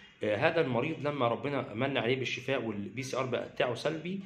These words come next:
آه، ده خلاص الحمد لله هو أخف، لازم يتابع بعد كده بحاجة اسمها كشف مبكر لأورام الكبد. طيب، احنا كده هل البوست ده بيخو-،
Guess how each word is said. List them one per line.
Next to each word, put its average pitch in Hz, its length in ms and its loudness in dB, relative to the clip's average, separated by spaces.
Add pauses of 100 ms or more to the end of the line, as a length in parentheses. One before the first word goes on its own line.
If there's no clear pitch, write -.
(360)
آه، 113 280 2
ده 143 440 2
خلاص 131 300 -2
الحمد 127 280 -2
لله 127 100 2
هو 120 140 4
أخف، - 440 -2
لازم 131 320 0
يتابع 135 440 2
بعد 98 260 -2
كده 135 260 -2
بحاجة 123 320 0
اسمها 120 260 0
كشف - 460 -2
مبكر 127 440 0
لأورام 117 440 -2
الكبد. - 380 -8 (1000)
طيب، 107 320 2
احنا 123 160 0
كده 160 240 2
هل 156 280 2
البوست 156 340 2
ده 147 120 4
بيخو-، 123 280 0